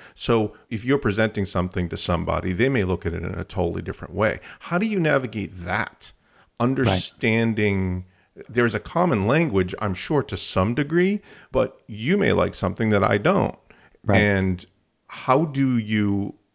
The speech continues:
Speaker 1: come to a conclusion that makes everybody happy enough?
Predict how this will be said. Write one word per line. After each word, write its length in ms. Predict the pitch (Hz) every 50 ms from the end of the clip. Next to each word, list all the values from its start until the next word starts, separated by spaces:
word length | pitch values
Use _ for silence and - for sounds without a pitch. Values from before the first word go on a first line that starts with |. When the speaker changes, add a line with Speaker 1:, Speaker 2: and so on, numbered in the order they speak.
| _ _ _ _
Speaker 1:
come 300 | - - - 135 143 147 -
to 160 | - 120 107
a 40 | 98
conclusion 920 | - - 90 - - - 120 135 180 175 131 87 69 78 - - 101 95 - _ _ _ _ _ _ _ _ _ _ _ _ _ -
that 500 | - 98 104 101 98 101 110 104 - 113
makes 240 | 113 107 - - 117
everybody 720 | 107 104 117 113 98 95 92 90 87 95 101 101 107 - - _ _ _ _ _ _ _ _ _ _ _
happy 540 | - - 151 139 175 - - 101 - - - 101
enough? 680 | 95 95 117 196 254 - - - - - - - _